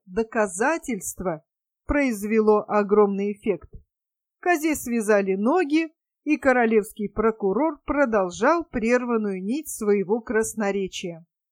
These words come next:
Говорил он долго, но речь была великолепна. Вот ее последняя фраза.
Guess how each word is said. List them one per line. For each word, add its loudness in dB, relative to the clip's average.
Говорил 2
он -4
долго, 0
но 0
речь 4
была 0
великолепна. -2
Вот 0
ее 2
последняя -2
фраза. -2